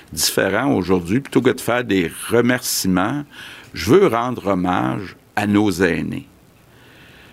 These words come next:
On a une espèce de devoir de mémoire à l'égard de nos aînés. Nos aînés ont bâti le Québec. Nos aînés ont passé à travers des épreuves. Nos aînés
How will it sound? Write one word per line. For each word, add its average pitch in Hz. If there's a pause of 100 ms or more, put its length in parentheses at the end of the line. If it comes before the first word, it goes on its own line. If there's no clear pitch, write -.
(540)
On 95
a 208
une 147
espèce 143
de 90
devoir 113
de 90
mémoire 95 (460)
à 90
l'égard 92
de 87
nos 85
aînés. 85
Nos 90
aînés 127 (500)
ont 92
bâti 117
le 143
Québec. 87 (160)
Nos 82 (160)
aînés 143 (380)
ont 87
passé 131
à 185
travers 117
des 92
épreuves. 90 (1000)
Nos 90
aînés 135